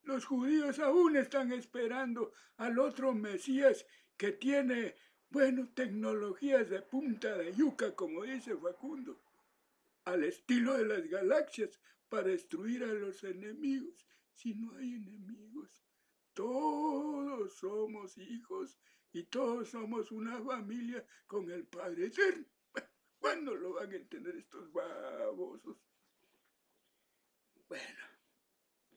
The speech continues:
siempre di todo para mí. Sí, siempre di todo de mí para vosotros. Disculpe, soy algo totoreco.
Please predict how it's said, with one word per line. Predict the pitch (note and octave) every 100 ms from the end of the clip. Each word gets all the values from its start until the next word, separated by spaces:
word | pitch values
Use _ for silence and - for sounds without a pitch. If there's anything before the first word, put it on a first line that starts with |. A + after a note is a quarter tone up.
| _ _ _ _ _
siempre | - B3 E4+ F#4 E4 C4+ A3+
di | C4
todo | - C4+ C#4+ A#3 - -
para | B3 F#3+ F#3
mí. | B3 D4 - _ _ _ _ _ _ _ _ _ _ - -
Sí, | - C#4 - _ _
siempre | - C4+ A#3+ B3 G#3+
di | A#3 A#3
todo | B3+ C4 A3+
de | G3
mí | F#3+ C4
para | - A#3 G3
vosotros. | F#3 F#3+ A3 D4+ D4+ - A3+ _ -
Disculpe, | F#3 - C4 A#3 - _ _ -
soy | - A#3
algo | B3 F#3 F3
totoreco. | - C#3+ D3 D3 G#3+ A3 - -